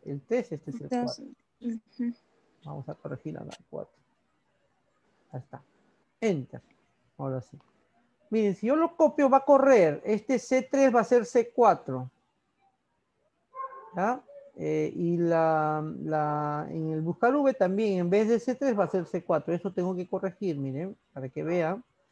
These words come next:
Speaker 1: Depende de cada uno también, la habilidad, cómo lo va entendiendo. Lo copio, me va a salir así, no hay ningún problema.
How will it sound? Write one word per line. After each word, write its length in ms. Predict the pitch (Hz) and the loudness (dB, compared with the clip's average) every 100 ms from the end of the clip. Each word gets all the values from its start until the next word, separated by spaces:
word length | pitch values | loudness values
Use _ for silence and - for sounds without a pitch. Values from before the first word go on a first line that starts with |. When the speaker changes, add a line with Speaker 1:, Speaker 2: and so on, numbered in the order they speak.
| _ _ - | _ _ -8
Speaker 1:
Depende 360 | 185 269 277 | -4 -2 2
de 120 | 269 247 | 2 4
cada 260 | 233 240 | 4 4
uno 260 | 277 269 185 | 2 0 -2
también, 340 | 156 147 143 | -2 -2 -4
la 80 | 147 | -2
habilidad, 360 | 147 165 196 196 | -2 2 2 2
cómo 200 | 196 196 | 0 0
lo 80 | 185 | 0
va 80 | |
entendiendo. 580 | 190 185 170 139 131 135 - _ _ _ - - - | -2 -4 -4 -4 -8 -12 -18 _ _ _ -18 -18 -8
Lo 180 | 196 226 | -6 0
copio, 500 | 294 214 - 247 320 | 4 4 4 -4 -4
me 140 | 220 160 | -2 -2
va 80 | |
a 40 | 156 | -2
salir 260 | 185 190 208 | -2 0 0
así, 200 | - 214 | -2 -2
no 100 | 180 | 0
hay 80 | |
ningún 240 | 180 185 190 | 0 -2 -2
problema. 520 | 233 220 196 202 | -2 0 0 -2